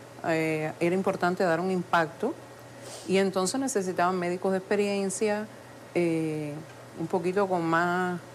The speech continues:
años de servicio, y nos plantearon la posibilidad de sí o sí de sacarnos de Haití para, eh, cubrir esos espacios en Venezuela. En mi caso particular, mm, nos ubicaron en el estado Zulia y siempre nos dieron la, la,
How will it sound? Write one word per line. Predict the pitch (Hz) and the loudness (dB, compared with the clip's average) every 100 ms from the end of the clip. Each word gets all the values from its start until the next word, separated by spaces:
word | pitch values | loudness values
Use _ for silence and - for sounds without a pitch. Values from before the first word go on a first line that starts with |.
| - | 0
años | 170 175 185 | 2 4 2
de | 185 | 2
servicio, | 240 240 240 214 233 320 - - - - - - | 2 2 2 2 0 -2 -8 -18 -18 -18 -16 0
y | 214 | 4
nos | 233 247 | 4 2
plantearon | 277 254 233 240 247 208 | 2 4 4 4 4 4
la | 196 | 4
posibilidad | 196 208 220 214 208 214 | 4 0 2 4 4 4
de | 196 | 2
sí | 196 196 | 0 -2
o | 202 | 0
sí | 220 208 | 0 0
de | 226 254 196 180 180 - - - - | 0 0 0 -2 -4 -8 -20 -16 -6
sacarnos | - 180 180 170 175 185 | 0 2 4 4 2 2
de | 208 | 2
Haití | 214 208 202 | 2 0 0
para, | 240 226 233 320 - - - - | 2 4 2 -2 -16 -20 -10 0
eh, | 190 175 165 160 - - - | 2 2 0 -2 -10 -18 0
cubrir | 185 175 247 | 2 4 2
esos | 262 - | 0 2
espacios | 185 180 175 - 175 | 0 2 0 2 -2
en | 165 | 0
Venezuela. | 156 151 - 220 160 - - - - - - | -2 -2 2 2 0 -6 -18 -20 -20 -16 0
En | 196 | 2
mi | 196 | 4
caso | 202 226 | 4 4
particular, | 226 226 240 233 226 214 220 | 2 2 0 4 6 4 2
mm, | 233 220 214 202 196 190 | -2 0 0 0 0 0
nos | 190 190 190 | 0 2 2
ubicaron | 190 196 202 226 | 2 2 2 0
en | 214 | 0
el | 185 | -2
estado | 175 175 185 | 2 2 2
Zulia | 190 254 233 208 240 - - - - - | 2 2 2 2 0 -6 -18 -20 -18 -4
y | 185 | -2
siempre | 180 185 190 214 | 2 2 2 2
nos | 202 | 2
dieron | 196 202 202 | 2 2 2
la, | 202 196 190 - | 2 2 0 0
la, | 180 180 180 185 190 190 180 165 | 0 4 4 4 0 0 -2 -4